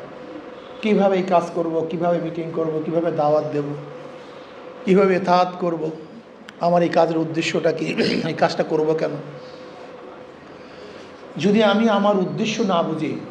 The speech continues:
তাহলে কাজ করতে পারবেন না। আপনার কাজের গুরুত্ব যদি আপনি না বুঝেন, তাহলে কাজ করার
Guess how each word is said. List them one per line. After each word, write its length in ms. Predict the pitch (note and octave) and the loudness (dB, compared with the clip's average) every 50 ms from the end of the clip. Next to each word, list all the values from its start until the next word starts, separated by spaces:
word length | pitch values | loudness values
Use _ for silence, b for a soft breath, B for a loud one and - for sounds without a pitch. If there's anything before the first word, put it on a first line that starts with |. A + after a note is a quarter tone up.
| - - - - - | -14 -14 -14 -10 -6
তাহলে 160 | - E3+ F3 E3+ E3+ | -2 0 0 2 2
কাজ 180 | F3+ D#3+ - - | 2 0 0 0
করতে 180 | F#3+ - - E3+ | -2 -2 -2 0
পারবেন 280 | - D3 D3 C#3 C#3 | 0 0 0 0 -2
না। 140 | C3 B2 A#2+ A2+ - - - - - - - - - - - D3+ D3+ E3+ F3+ F3 - - - - - - - - - - - - - - | -4 -4 -6 -6 -8 -10 -14 -14 -14 -14 -14 -12 -12 -12 -12 -12 -12 -12 -12 -12 -12 -14 -16 -16 -16 -16 -16 -18 -18 -18 -18 -18 -6 0
আপনার 320 | - F3 F#3 F3 G#3 G#3+ G#3+ | 2 2 4 4 4 4 4
কাজের 300 | G#3+ G3+ F#3+ F#3 G#3 G#3+ | 6 6 4 6 4 2
গুরুত্ব 400 | G#3 - G3 A3 - - A#3 A3+ | 2 2 2 2 2 0 0 2
যদি 140 | A3 G#3 A3+ | 4 4 4
আপনি 200 | G#3+ A3+ G#3+ G3 | 4 4 2 2
না 200 | F#3 F#3 F3 F3 | 2 4 2 2
বুঝেন, 320 | E3+ E3+ D3+ E3+ D#3 C3+ B2 A#2+ - - - - - - - - - - - - - - - - - | 2 0 0 0 -2 -2 -2 -6 -10 -12 -16 -16 -16 -18 -18 -18 -18 -18 -18 -18 -18 -16 -12 -4 0
তাহলে 160 | F3+ F3+ F3+ | 2 2 2
কাজ 220 | F3+ - F3+ E3+ E3+ - | 4 2 2 2 2 2
করার 240 | - F#3+ F3+ F3 F3 | 2 4 4 4 4